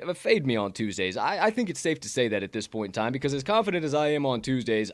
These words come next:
I get crushed, and I, I just don't know what it is. So watch me say that, and then next week will be a per-, perfect clean sweep, but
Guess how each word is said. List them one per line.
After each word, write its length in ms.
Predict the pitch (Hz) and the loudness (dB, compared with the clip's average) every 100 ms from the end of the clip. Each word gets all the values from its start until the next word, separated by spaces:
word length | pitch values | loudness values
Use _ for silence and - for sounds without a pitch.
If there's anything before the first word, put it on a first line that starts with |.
| - | 0
I 140 | 170 | 0
get 180 | 170 139 | 2 -2
crushed, 460 | - 139 117 107 - | -2 2 2 0 -4
and 100 | 113 | -6
I, 160 | 127 - | -6 -4
I 140 | 131 | -4
just 180 | 127 - | -4 -2
don't 160 | 120 | -2
know 100 | 110 | -2
what 220 | 101 101 90 | -2 -4 -4
it 60 | |
is. 160 | 82 73 | -8 -8
So 220 | - 104 | -2 0
watch 260 | 101 117 123 | 2 2 0
me 100 | 127 | -4
say 280 | 107 156 143 | -2 2 4
that, 240 | 127 123 | 4 4
and 100 | 110 | 2
then 100 | 107 | 0
next 280 | 107 107 - | -2 -2 -2
week 220 | 107 107 | -4 -4
will 80 | 98 | -6
be 140 | 95 | -4
a 60 | 95 | -6
per-, 300 | - 107 104 | -4 -6 -6
perfect 340 | - 127 104 | -4 -4 -4
clean 220 | - 135 110 | -4 -4 -2
sweep, 340 | 190 170 - | 2 2 6
but 240 | 190 139 | 6 6